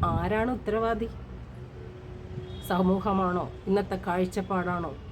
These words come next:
ആരാണ് ഇതിന് ഉത്തരവാദി എന്നറിയാത്തൊരു സ്-, ഒരു സങ്കടക്കടലിലാണ് ഞാൻ. ആ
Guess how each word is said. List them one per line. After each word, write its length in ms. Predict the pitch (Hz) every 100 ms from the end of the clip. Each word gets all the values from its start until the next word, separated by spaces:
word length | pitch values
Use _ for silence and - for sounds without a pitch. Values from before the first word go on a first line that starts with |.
| - - 214
ആരാണ് 500 | 240 277 285 220 208
ഇതിന് 160 | 196
ഉത്തരവാദി 500 | 185 190 202 196 180
എന്നറിയാത്തൊരു 720 | 175 180 170 175 170 - 180
സ്-, 680 | - - - - - - -
ഒരു 120 | 190
സങ്കടക്കടലിലാണ് 1200 | 190 - 208 214 240 254 247 214 175 170 160 160
ഞാൻ. 240 | 240 202 - - - - - - - - - - - - -
ആ 340 | 170 190 214